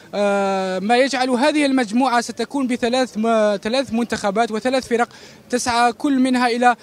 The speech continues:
حجز مقعد في الدور المقبل، ما يجعل أمور التأهل صعبة، لأن كل منتخب سيكون أمام مباراتين فقط وليس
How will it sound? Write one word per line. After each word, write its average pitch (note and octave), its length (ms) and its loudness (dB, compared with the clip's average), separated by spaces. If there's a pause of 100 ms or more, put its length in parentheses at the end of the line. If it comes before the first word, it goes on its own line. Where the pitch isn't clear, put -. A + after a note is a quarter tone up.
(180)
حجز G#3+ 320 -2
مقعد A#3+ 500 0
في A#3 360 -4
الدور A#3+ 560 0
المقبل، A3+ 720 -2
ما B3 440 2
يجعل C4 460 0 (140)
أمور D4 300 0 (300)
التأهل A3+ 600 2
صعبة، A3+ 300 0
لأن A3+ 260 0
كل C4+ 200 -2
منتخب A#3 400 -2
سيكون A#3 500 -2 (340)
أمام C4+ 400 2
مباراتين C#4 460 2
فقط B3 360 0
وليس A#3+ 380 0